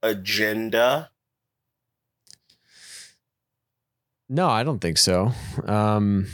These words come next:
Speaker 2: I mean, there was, like
Speaker 1: Your words, Nathaniel. You said woke agenda.
Speaker 2: Uh, did, uh, yeah, you know, it, it was, I mean, there was, there were actors of color. So, like, why? Like,
Speaker 1: Ugh.
Speaker 2: why? Like, what was the justification for that? You
Speaker 1: Well,
Speaker 2: know what I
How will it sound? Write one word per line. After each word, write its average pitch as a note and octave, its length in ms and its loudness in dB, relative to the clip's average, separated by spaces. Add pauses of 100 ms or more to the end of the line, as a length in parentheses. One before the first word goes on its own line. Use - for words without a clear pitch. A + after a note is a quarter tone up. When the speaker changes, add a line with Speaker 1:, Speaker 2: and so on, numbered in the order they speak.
(260)
Speaker 2:
I A#2+ 60 0
mean, C3 120 2
there C3 140 2
was, B2+ 200 0
like B2+ 200 4
Speaker 1:
Your F#3+ 160 4
words, C#3 520 2
Nathaniel. G#2 600 0
You C3 260 -2
said F#2+ 600 4
woke A2 320 0
agenda. G#2+ 600 -2
Speaker 2:
Uh, A#2 680 2
did, B2 360 -2
uh, G#2 100 0
yeah, C3+ 440 0
you A2 220 -2
know, C#3+ 260 2
it, G#2 260 -2 (640)
it A2 100 2
was, G2+ 600 2 (380)
I G#2+ 100 0
mean, A2 160 2
there A#2 140 4
was, A2+ 420 2
there A2 200 0
were G#2 320 0 (580)
actors G#2+ 400 2
of F2+ 140 -4
color. C#3 640 0
So, - 240 0
like, A2+ 160 2
why? F2+ 400 0
Like, A#2+ 260 6
Speaker 1:
Ugh. F2 140 2
Speaker 2:
why? G2 360 0
Like, A#2+ 140 0
what C#3 180 2
was D3+ 140 2
the C#3 80 -2
justification A2+ 800 0
for D#2+ 120 -2
that? C2+ 200 0
You - 80 0
Speaker 1:
Well, - 140 8
Speaker 2:
know G#2 60 4
what A2 140 6
I C#3 40 8